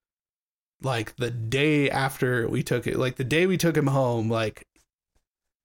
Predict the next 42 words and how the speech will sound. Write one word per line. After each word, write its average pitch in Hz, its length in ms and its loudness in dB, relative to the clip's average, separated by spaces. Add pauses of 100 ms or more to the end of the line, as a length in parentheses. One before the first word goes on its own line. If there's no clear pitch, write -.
(140)
he's 117 140 -6
in 143 100 2
the 135 80 0
crib 135 300 0
thing, 127 580 0 (180)
you 123 140 -4
know, 120 100 0
the 117 120 -4
baby 120 320 -2
thing, 113 440 -2 (680)
and 127 120 -2
I've 127 140 0
got, 139 180 2
like, 131 220 2
a - 80 -4
handful 143 400 0
of 139 100 0
paints 143 380 0
and 131 140 0
some 143 180 -2
plague 127 320 -2
monks, 117 320 -2
like, 117 180 0
on 127 160 0
a 117 80 0
T 143 200 -2
V 127 160 0
tray 131 400 0
in 135 180 0
the 123 80 0
living 123 300 0
room. 113 280 -2 (640)
So 123 460 0
I 139 140 0
know 208 180 4
it - 100 0
can 277 300 2
be 139 120 2
done. 101 400 -6 (400)
<laughs> - 1200 -12
But, 120 420 0
uh, 110 440 -2